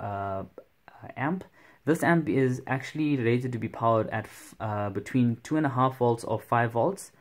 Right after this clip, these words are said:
Um, I'll talk, I'll, I'll, I'll go through w-, w-, how I'm supplying this with power just now. Um, but I'm using this as the, uh, as the main amp to drive these two speakers. This amp is actually a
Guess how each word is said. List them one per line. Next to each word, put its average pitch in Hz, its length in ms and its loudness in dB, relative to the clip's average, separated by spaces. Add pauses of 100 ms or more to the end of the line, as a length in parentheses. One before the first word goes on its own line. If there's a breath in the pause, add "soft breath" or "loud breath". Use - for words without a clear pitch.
(360 loud breath)
Um, 117 340 -2 (140)
I'll 123 160 6
talk, 135 440 0
I'll, 123 180 4
I'll, 123 220 6
I'll 120 120 4
go 120 160 4
through 123 360 0
w-, 104 280 -8
w-, 110 200 -2
how 120 180 -2
I'm 117 100 0
supplying 113 440 -2
this 101 140 -6
with - 120 -8
power 117 240 -2
just 95 240 -6
now. 117 300 -2 (380 loud breath)
Um, 113 240 0
but 120 100 4
I'm 117 140 4
using 127 320 2
this 127 260 2
as 110 360 -2
the, 104 380 -4
uh, 110 60 -8
as 104 300 -4
the 107 40 -6
main 107 200 -2
amp 110 240 -4
to 110 80 -4
drive 104 280 0
these 104 160 -8
two 98 120 -10
speakers. 170 500 -4 (420 soft breath)
This 135 400 -2
amp 147 300 0
is 123 140 0
actually 123 600 -2
a 110 540 -2